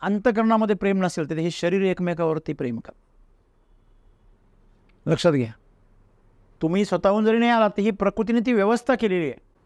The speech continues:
तुम्ही अन्नावर प्रेम करता कारण त्याशिवाय तुम्ही जगू शकत नाही. हं? करतं की नाही? का कुठेही काहीतरी गबाळ घेताना उचलून आणता, "चला, हे काय कुठला कचरा आहे, उचला, चला शिजवान खा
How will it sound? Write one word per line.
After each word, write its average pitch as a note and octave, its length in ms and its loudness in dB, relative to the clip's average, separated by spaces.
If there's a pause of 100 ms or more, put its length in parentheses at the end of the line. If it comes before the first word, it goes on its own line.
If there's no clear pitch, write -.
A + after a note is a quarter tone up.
(140)
तुम्ही A3+ 160 4
अन्नावर C4+ 500 4
प्रेम C4+ 240 4
करता G#3+ 320 0
कारण G3+ 260 0
त्याशिवाय A#3 300 0
तुम्ही A#3 140 0
जगू G3+ 220 0
शकत D#3 340 -6
नाही. - 160 -10 (1300)
हं? F3+ 160 0 (640)
करतं E3 220 0
की F3 80 -2
नाही? C3 120 -6 (1040)
का G3 80 2
कुठेही G3+ 300 0
काहीतरी A3 260 2
गबाळ G#3 260 2
घेताना G3 260 2
उचलून F#3+ 240 -2
आणता, F3 220 -2 (1300)
"चला, F3+ 160 2
हे D#3+ 200 0
काय G3+ 220 2
कुठला F#3 280 0
कचरा F#3 300 -2
आहे, G3 100 2
उचला, G3 240 0
चला G3 220 0
शिजवान F#3 380 -2
खा G3+ 200 0